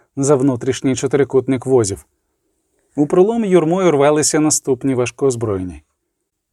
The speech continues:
І в цю тісну і затиснуту в проломі юрму, просто в морди коням, просто в обличчя вершникам, плюнули раптом вогнем і свинцем гуфниці і тарасниці. Загриміли гаківниці,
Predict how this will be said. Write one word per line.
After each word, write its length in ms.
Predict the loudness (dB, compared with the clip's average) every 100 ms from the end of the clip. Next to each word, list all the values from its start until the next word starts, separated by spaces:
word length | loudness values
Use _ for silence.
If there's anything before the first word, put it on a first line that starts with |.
| _ -8
І 120 | -8
в 80 | -4
цю 280 | -2 -2
тісну 600 | -4 -4 -2 -2 -2 -4 -6
і 120 | -6 -2
затиснуту 800 | 0 -2 -4 -4 -2 -4 -4
в 60 | -6
проломі 480 | -2 0 0 -2 -2
юрму, 360 | -4 -4 -6 -10 _ _ _ _
просто 500 | -10 -8 -8 0 0
в 100 | 2
морди 420 | 2 2 2 -2
коням, 500 | -2 -2 0 0 0 -4 _ _
просто 420 | -4 -4 -2 -2
в 80 | 0
обличчя 540 | -2 2 2 2 -2 -2
вершникам, 640 | -2 -2 -4 -6 -8 -12 _ _ _ _ -4
плюнули 540 | 0 0 -2 0 0
раптом 440 | 0 -2 -2 0
вогнем 420 | 0 0 0 0 0
і 40 |
свинцем 640 | -2 0 -2 0 0 -2 -8 _ _ -6
гуфниці 640 | -6 -4 -4 -2 -2 -2
і 60 |
тарасниці. 680 | 0 0 0 -2 -8 -8 -10 -14 _ _ _ _
Загриміли 580 | -2 0 0 0 0 0
гаківниці, 800 | -2 -6 -8 -6 -4 -4 -4